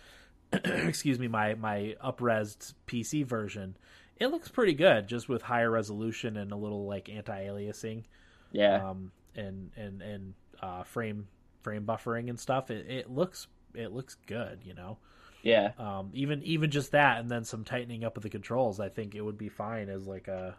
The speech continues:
Speaker 1: a, a port, you know? And
Speaker 2: Mm-hmm.
Speaker 1: one of the things I think when the Switch was coming out was that it was capable of running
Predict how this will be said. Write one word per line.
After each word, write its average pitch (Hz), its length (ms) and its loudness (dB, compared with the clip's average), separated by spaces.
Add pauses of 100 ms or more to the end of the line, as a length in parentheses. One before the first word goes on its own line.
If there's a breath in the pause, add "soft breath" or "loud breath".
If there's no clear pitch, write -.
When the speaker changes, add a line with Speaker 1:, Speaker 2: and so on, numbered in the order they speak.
Speaker 1:
a, 104 140 -14 (140)
a - 80 -12
port, 104 440 -8 (160)
you 156 100 -16
know? 98 200 -10 (540 loud breath)
And 120 100 0
Speaker 2:
Mm-hmm. 160 120 4
Speaker 1:
one 247 140 4
of 240 60 0
the 180 80 0
things 196 320 0
I 156 100 4
think 180 240 -6
when 160 140 0
the 123 140 -4
Switch - 340 -4
was 123 140 -6
coming 107 260 -6
out 135 220 0
was 101 160 -6
that 101 120 -6
it 98 40 -6
was 95 160 -10
capable 113 500 -6
of 98 140 -10
running 104 420 -6